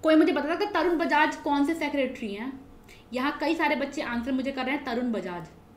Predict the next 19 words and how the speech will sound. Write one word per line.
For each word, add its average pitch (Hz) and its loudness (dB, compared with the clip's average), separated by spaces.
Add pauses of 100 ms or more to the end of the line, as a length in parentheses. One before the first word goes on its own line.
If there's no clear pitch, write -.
(1300)
हम्म, 208 -10 (1600)
जरा 240 0
बताइए 277 0
तरुण 311 0
बजाज 294 2 (200)
के 320 2
पास 302 -2
कौन, 269 -6
कौन 277 -2
सा 311 0
मंत्रालय 254 0
है, 262 -6 (100)
किस 285 -2
मंत्रालय 254 0
में 254 -4
सेक्रेटरी 233 -4
हैं 226 -8
तरुण 208 -4
बजाज? 196 -8